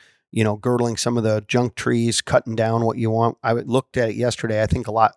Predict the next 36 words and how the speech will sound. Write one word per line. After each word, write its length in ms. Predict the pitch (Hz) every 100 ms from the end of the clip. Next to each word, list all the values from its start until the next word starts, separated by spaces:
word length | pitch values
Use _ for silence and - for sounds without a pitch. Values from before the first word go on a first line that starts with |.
| -
a 120 | 113
good 240 | 104 170
portion 300 | - 123 -
of 40 | 110
that 140 | 110
can 120 | - 117
be 80 |
done 200 | 110 110
with 80 | 113
a 60 | 101
skid 280 | - 131 120
loader. 320 | 120 127 127 - -
It's 140 | -
fairly 320 | - 127 117 110
open 260 | 113 110
ground 340 | 107 107 113 117
in 80 | 113
there. 260 | 117 120 _ _ _ -
Um, 360 | 120 104 98 98 _ _ -
you 80 | 120
know, 80 |
if 100 | 107 123
you 40 |
do 340 | 123 143 120 - _ _ _ -
a, 120 | 113 113 -
I 120 | 127
would 160 | 143
say 180 | - 147
a 80 | 113
day 400 | 117 131 147 165 165 147 -
of 180 | 139 123
work 300 | 123 139 -
ahead 220 | 120 113
of 80 | 135
time 360 | 127 139 143 156 _ _ -
will 160 | 120